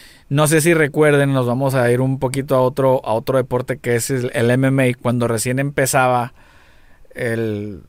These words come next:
el auge del M M A con, no sé si se acuerdan, con la liga de Pride. Bueno, todos esos torneos los hacían en el Saitama Super Arena, en esa.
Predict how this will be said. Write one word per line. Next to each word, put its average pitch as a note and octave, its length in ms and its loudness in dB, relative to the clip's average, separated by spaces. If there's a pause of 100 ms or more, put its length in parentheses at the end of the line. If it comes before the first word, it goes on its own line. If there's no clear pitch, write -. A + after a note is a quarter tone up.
(120)
el B2 200 -4
auge C3+ 300 0
del B2+ 160 2
M C3+ 180 0
M C3+ 160 -2
A - 20 -4
con, C#3 560 -2 (400)
no C3+ 120 -2
sé B2 60 -2
si C3+ 80 -4
se D3 60 -2
acuerdan, C#3 340 -2
con C#3+ 140 -2
la A#2 60 2
liga B2 220 2
de C3 120 0
Pride. D3 420 2 (220)
Bueno, A2+ 280 0 (760)
todos E3 300 4
esos F3 240 2
torneos D3 600 0
los C#3 220 0
hacían C3+ 360 0
en C#3+ 100 0
el B2+ 160 0
Saitama A#2+ 440 0
Super C#3 260 4
Arena, C#3 280 2
en C3+ 100 0
esa. D3 300 0